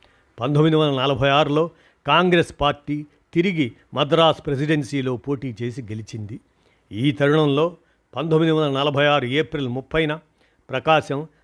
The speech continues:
మద్రాస్ ముఖ్యమంత్రిగా ఎన్నికైనాడు. ఈయనతో పాటు తమిళ నాయకుడైన కె కామరాజు, జాతీయ నాయకులైన గాంధీ మరియు నెహ్రూల అభ్యర్థి అయిన రాజాజీ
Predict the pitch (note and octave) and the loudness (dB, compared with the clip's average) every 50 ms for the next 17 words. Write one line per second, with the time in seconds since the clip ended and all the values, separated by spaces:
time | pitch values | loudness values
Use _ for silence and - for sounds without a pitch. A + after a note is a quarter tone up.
0 | _ - - G2+ B2 C#3+ B2+ D#3+ D#3 D3 C#3+ C3+ - - C3 D#3 D3+ - D#3 C#3+ | _ -16 -10 -6 -6 -4 -2 0 2 2 0 0 -2 -6 -10 -10 -8 -6 -4 -4
1 | D3 C#3+ A#2 C3+ B2 A#2 A#2+ A#2+ A#2+ A#2 A2 A#2 B2 A#2+ - A#2+ A2+ A2 A2 A2+ | -4 -4 -6 -8 -10 -8 -6 -6 -6 -6 -8 -8 -10 -10 -10 -10 -10 -8 -8 -8
2 | A2+ A#2 C3+ _ _ _ _ _ _ _ _ - G2+ A2+ D3 D#3 D3+ C3 - C3 | -10 -10 -12 _ _ _ _ _ _ _ _ -12 -6 -2 -2 -2 -2 -2 -4 -6
3 | A#2+ - C3 C3 C#3 - E3+ E3 _ _ _ _ _ _ _ - D3 D3+ E3+ E3+ | -6 -4 -4 -6 -6 -6 -10 -16 _ _ _ _ _ _ _ -4 -2 0 2 2
4 | D#3+ C#3+ D3 D3+ D#3+ D3 D3 D3 C3+ C3+ C3+ C3 A#2+ - - C3+ C#3 C3 - - | 2 2 2 0 0 0 -2 -4 -4 -4 -4 -6 -8 -8 -8 -6 -6 -6 -6 -6
5 | A#2 B2+ C3+ C#3 C#3 C3+ B2+ A#2 A2 B2+ D3 - _ _ _ _ _ _ _ _ | -8 -6 -4 -2 -2 -2 -4 -4 -8 -12 -14 -14 _ _ _ _ _ _ _ _
6 | _ A2 F#2 G2+ C3+ C#3+ E3 D#3+ E3+ E3 D#3+ D3+ C#3+ C#3+ D3 C#3 A2+ C3 C3 C3 | _ -16 -6 -2 0 0 0 2 2 0 2 2 2 0 0 0 -2 -2 -4 -4
7 | B2 A#2+ A2+ A2 A#2+ B2+ C#3+ D3 C#3+ C3 A#2+ C3+ D3+ D#3 - _ _ _ - C3+ | -4 -6 -8 -6 -4 -4 -2 -2 -4 -4 -4 -4 -4 -6 -8 _ _ _ -10 -4
8 | C3+ D3 D3 D3 C#3+ C#3 C3 C#3+ C#3+ A2 C3+ D3+ D3+ C#3+ C#3 C3 B2+ A#2 B2 C#3 | -2 0 0 2 0 2 2 0 0 0 0 0 0 0 0 -2 -4 -4 -4 -4
9 | C3+ A#2+ A2+ B2+ B2+ A#2+ A#2+ A#2 A#2 A2+ A#2 B2+ B2+ B2+ B2+ B2 A#2 A#2 C3 C#3 | -4 -4 -6 -8 -6 -6 -6 -8 -6 -6 -6 -6 -4 -4 -6 -6 -6 -10 -14 -14